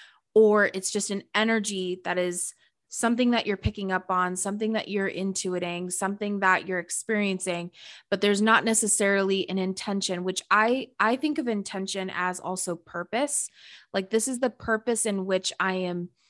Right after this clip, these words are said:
approaching you. This is the purpose in which I want to connect with you, right? When it's relationship-based, friendship-based, or even coworkership-based. But there's also intentions that we set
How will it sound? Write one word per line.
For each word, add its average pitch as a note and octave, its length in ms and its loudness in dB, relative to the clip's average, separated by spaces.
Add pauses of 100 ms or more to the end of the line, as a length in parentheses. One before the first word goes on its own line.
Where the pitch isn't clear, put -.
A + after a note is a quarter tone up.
(340)
approaching G#3 560 2
you. F3 160 -2
This F#3 180 -4
is G#3 100 -6
the G#3 100 0
purpose G#3 420 0
in G3 160 -2
which F#3 380 -2
I F3+ 380 2 (340)
want F#3+ 480 -2 (140)
to G#3 120 -4
connect B3 460 0
with G3+ 160 -8
you, F3+ 180 -4
right? F#3 340 0
When F#3+ 140 -2
it's F3+ 320 -4 (140)
relationship-based, F#3+ 1120 -2
friendship-based, F3+ 800 -6
or E3 160 -6
even F3 320 -4
coworkership-based. F3+ 1160 -4 (540)
But A#3+ 160 0
there's B3 220 4 (100)
also A#3+ 380 2
intentions A3 640 -2
that F3 220 2
we G#3 240 -2
set G#3 600 -2